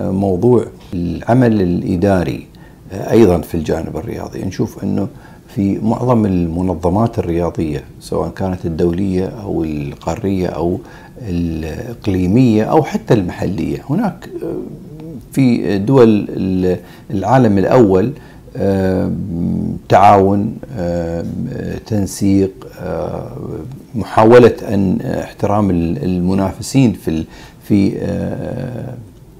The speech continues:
عملية العمل الإداري، أقصد فيها الانتخابات، آه، طبعا يتم للحصول على مراكز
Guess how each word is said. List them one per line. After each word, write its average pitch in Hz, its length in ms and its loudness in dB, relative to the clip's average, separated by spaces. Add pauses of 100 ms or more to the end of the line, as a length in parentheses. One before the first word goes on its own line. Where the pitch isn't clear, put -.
(300)
عملية 104 380 6
العمل 95 260 0
الإداري، 87 460 0
أقصد - 280 -12
فيها 82 460 -6
الانتخابات، 82 920 -2 (400)
آه، 92 300 -6 (180)
طبعا 82 280 -4
يتم 113 380 0 (340)
للحصول 95 680 0
على 98 280 0
مراكز 92 680 -2